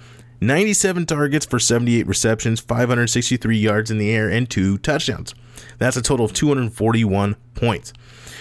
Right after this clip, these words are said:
So Kamara struggled with injuries, and he didn't provide the boom games that made him so special the last two years. However,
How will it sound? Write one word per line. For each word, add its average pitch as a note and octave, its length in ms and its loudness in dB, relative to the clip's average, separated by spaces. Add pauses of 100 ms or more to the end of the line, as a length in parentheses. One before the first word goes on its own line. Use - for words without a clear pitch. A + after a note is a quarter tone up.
(380)
So A#2+ 180 0
Kamara E3+ 540 0
struggled D#3 440 2
with D3+ 140 2
injuries, B2+ 640 0 (280)
and B2+ 120 0
he C#3 80 0
didn't D#3+ 300 0
provide B2+ 540 2
the A2 80 2
boom B2 380 0
games A#2 460 0
that A#2 260 -2
made G#2 260 0
him A2 240 0
so C#3 440 0
special A#2+ 480 0
the G2 80 0
last F#2+ 340 0
two G#2+ 100 0
years. F2 360 0 (320)
However, A2+ 760 -2